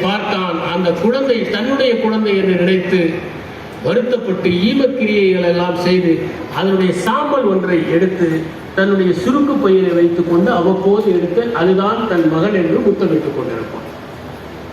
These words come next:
இந்த பாலகன் அவர்களோடு கடத்தப்பட்டவன் இருக்கிறானே, அவன் ஒரு நாள் அந்த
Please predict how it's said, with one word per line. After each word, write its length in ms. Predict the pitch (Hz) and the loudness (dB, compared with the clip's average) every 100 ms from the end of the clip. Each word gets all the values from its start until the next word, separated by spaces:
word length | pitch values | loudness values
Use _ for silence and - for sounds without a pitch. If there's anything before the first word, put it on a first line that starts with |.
| - - - - - - - - - | -16 -16 -16 -16 -14 -14 -14 -10 0
இந்த 180 | 196 185 170 151 147 - - - - - - | 2 4 2 0 -2 -4 -10 -10 -10 -8 -4
பாலகன் 520 | 240 320 339 294 247 | -2 0 0 0 0
அவர்களோடு 720 | 220 214 220 233 240 175 - | 0 0 4 4 2 0 -2
கடத்தப்பட்டவன் 800 | 196 240 254 269 214 214 190 170 | -2 -2 0 0 0 -2 -2 0
இருக்கிறானே, 540 | 175 180 180 160 156 165 160 - - - | 0 0 0 0 2 2 2 0 -6 -6
அவன் 200 | - 202 | -2 0
ஒரு 300 | 226 185 185 | 2 2 2
நாள் 260 | 196 240 277 | 2 0 -2
அந்த 220 | 196 180 | -2 -2